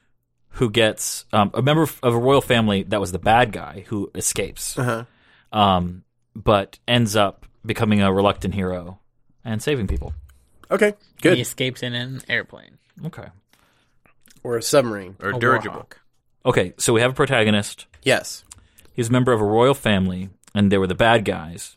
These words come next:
Speaker 1: Maybe he was, like, a prince or whatever, and he was, like, a, a little shit.
Speaker 2: Uh-huh.
Speaker 1: Um, but he was, I don't know, he was, like, an evil little puke, and he was, like, sixteen years old.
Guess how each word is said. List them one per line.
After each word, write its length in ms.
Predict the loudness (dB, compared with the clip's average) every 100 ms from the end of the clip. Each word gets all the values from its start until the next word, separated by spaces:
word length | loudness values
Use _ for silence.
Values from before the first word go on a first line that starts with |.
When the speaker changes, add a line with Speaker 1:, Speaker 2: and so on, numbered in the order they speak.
| _
Speaker 1:
Maybe 200 | 0 2
he 60 | 0
was, 100 | 2
like, 180 | 2 2
a 100 | -8
prince 400 | -2 0 0 2
or 40 |
whatever, 240 | 2 2 2
and 80 | 0
he 80 |
was, 140 | 0 0
like, 140 | -2
a, 100 | -6 -6
a 100 | -6
little 220 | -2 -2
shit. 380 | -2 -2 -2 -4 _ -20 _ _
Speaker 2:
Uh-huh. 280 | -4 -2 -4 -8 0
Speaker 1:
Um, 360 | 4 4 2 0
but 140 | 0
he 220 | 2 0
was, 480 | 2 4 4 2 -2
I 160 | 0 0
don't 100 | 0
know, 220 | -2 -8 -8
he 100 | -2
was, 80 | 0
like, 120 | 0
an 80 | -2
evil 240 | 0 0 4
little 180 | 2
puke, 400 | 0 -2 -2 -2 -4
and 100 | -2
he 60 |
was, 180 | -2 -6
like, 120 | -10 -8
sixteen 400 | -6 -2 2 2
years 180 | 2 -2
old. 320 | -4 -6